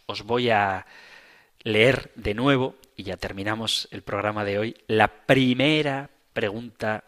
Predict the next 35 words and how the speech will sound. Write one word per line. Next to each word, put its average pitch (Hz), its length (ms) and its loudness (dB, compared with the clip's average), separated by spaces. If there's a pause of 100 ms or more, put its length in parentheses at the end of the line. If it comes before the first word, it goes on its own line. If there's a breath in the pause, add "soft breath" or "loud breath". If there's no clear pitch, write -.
del 104 220 -6
compendio 95 760 -8 (100)
del 92 220 -10
Catecismo, 107 720 -6 (180)
que 101 220 -4
es - 260 -4
bueno 107 480 -4 (340 loud breath)
que 98 120 -10
nunca 104 500 -8
la 98 140 -10
perdamos 95 640 -8
de 90 100 -12
vista. - 440 -12 (340 soft breath)
¿Cuál 104 180 0
es 101 100 -4
la 98 80 -2
primera 104 280 -6
pregunta? 143 420 -4
¿Cuál 147 280 6
es - 160 0
el 117 140 -2
designio 110 500 -6
de 98 100 -6
Dios 98 240 -6
para 113 200 0
el 170 80 0
hombre? 175 340 -6 (320 loud breath)
Dios, 113 380 0
infinitamente 123 760 -4
perfecto - 540 -6
y - 20 -4
bienaventurado 110 720 -2
en 107 80 -8
sí 120 180 -2
mismo, 139 400 -2